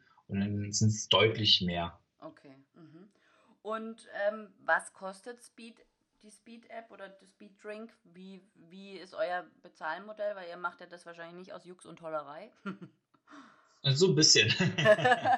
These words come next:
Speaker 2: Ach so.
Speaker 1: Also, <laughs> also bei uns ist es so, ähm, für, für den Endkunden, also für den User ist es ganz, ganz normal kostenlos. Da bezahlt er nichts. Die App ist auch kostenlos im Store verfügbar, die kann sich jeder runterladen.
Speaker 2: Mhm.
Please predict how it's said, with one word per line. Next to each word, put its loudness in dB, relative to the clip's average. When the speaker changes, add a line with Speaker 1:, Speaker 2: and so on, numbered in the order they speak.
Speaker 2:
Ach 8
so. 0
Speaker 1:
Also, 2
<laughs> -8
also 0
bei -2
uns -2
ist -4
es -8
so, -8
ähm, -6
für, -2
für -6
den -4
Endkunden, 2
also 0
für -8
den 2
User 6
ist 2
es -2
ganz, -4
ganz -2
normal -2
kostenlos. -2
Da -8
bezahlt 2
er -4
nichts. -8
Die -8
App 0
ist 6
auch 0
kostenlos 0
im -4
Store 4
verfügbar, 0
die -2
kann 4
sich 4
jeder 0
runterladen. -6
Speaker 2:
Mhm. -18